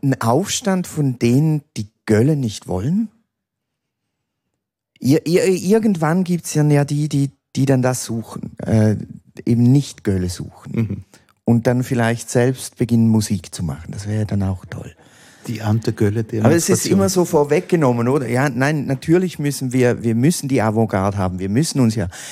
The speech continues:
Speaker 1: weiterentwickeln. Wir müssen spannende Formate, äh, bedienen. Ähm,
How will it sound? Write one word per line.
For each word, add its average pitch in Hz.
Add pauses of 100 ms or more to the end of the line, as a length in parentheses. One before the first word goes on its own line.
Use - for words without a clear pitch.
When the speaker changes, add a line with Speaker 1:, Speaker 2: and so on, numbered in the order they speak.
(160)
Speaker 1:
weiterentwickeln. 92
Wir 95
müssen 117
spannende 107
Formate, 98 (480)
äh, 90
bedienen. 95 (600)
Ähm, 98